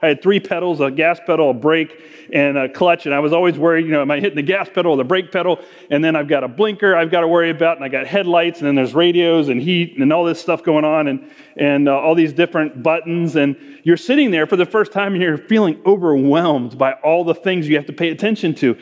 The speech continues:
And then, not only that, you have to pay attention to all the other drivers on the road and how fast you're going, slow you're going.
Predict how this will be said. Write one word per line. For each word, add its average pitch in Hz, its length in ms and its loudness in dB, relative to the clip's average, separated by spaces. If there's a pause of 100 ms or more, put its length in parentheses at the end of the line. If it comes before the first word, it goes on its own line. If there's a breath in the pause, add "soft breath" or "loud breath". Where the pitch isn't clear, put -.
(180 loud breath)
And 160 120 2
then, 247 360 -2
not 185 200 -2
only 196 180 2
that, 220 180 0
you 196 80 -2
have 196 80 0
to 185 80 -2
pay 196 160 2
attention 185 200 -4
to 185 80 2
all 185 120 2
the 190 80 6
other 180 120 2
drivers 196 400 -2
on 185 120 0
the 170 80 -2
road 202 280 4
and 143 80 -8
how 139 100 -2
fast 214 280 -4
you're 175 80 -10
going, 196 220 0
slow 196 160 0
you're 202 160 0
going. 190 320 -2